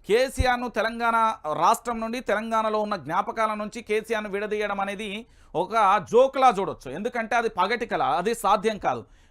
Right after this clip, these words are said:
కేసీఆర్ ఇప్పుడు అరెస్ట్ అయితే గనక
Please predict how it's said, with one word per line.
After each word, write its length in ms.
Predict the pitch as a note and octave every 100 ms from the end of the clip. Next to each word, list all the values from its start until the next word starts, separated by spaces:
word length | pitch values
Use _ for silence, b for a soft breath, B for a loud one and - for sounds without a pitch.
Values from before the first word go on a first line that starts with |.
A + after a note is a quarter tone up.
| -
కేసీఆర్ 640 | F#3+ B3+ C4+ C4+ C4+ C4+
ఇప్పుడు 540 | C4+ C4 F#3+ B3+ B3 A#3+
అరెస్ట్ 380 | A3+ A#3 A#3+
అయితే 260 | B3 A#3+ G3+
గనక 480 | D#3 C#3+ D#3+ A3+